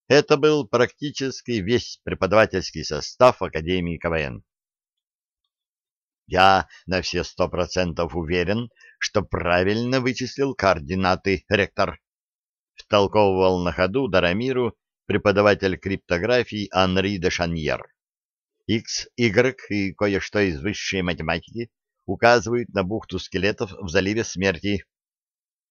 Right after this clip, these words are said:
«Похоже, вы не ошиблись», согласился Дарамир, окидывая взглядом гигантскую тушу дракона. «Вот и Арчибальд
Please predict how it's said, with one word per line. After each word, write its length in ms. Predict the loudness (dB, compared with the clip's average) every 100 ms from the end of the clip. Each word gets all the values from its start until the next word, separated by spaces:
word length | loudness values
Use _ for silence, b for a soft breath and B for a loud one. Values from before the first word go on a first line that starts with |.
| _ _ _ _
«Похоже, 640 | -2 0 4 4 4 0 -2
вы 180 | 0 -2
не 140 | -2
ошиблись», 960 | -2 -2 -4 -6 -6 -8 -10 -14 -20 -20 _ _ _ -6
согласился 880 | -2 -2 -4 -4 -4 -2 -2 -4 -4
Дарамир, 600 | -2 0 0 2 0 0 _ _ _ _
окидывая 680 | -4 -4 -2 -2 2 2 2
взглядом 640 | -2 0 2 4 0 -4
гигантскую 800 | -4 2 4 4 0 -6 -6 -6 -6
тушу 380 | -6 -6 -6
дракона. 640 | -4 -4 -4 -6 -8 -10 -16 _ _ _ _ _ _ _ _ -4
«Вот 400 | 4 6 6 4
и 40 |
Арчибальд 840 | 4 4 0 -2 4 6 4 2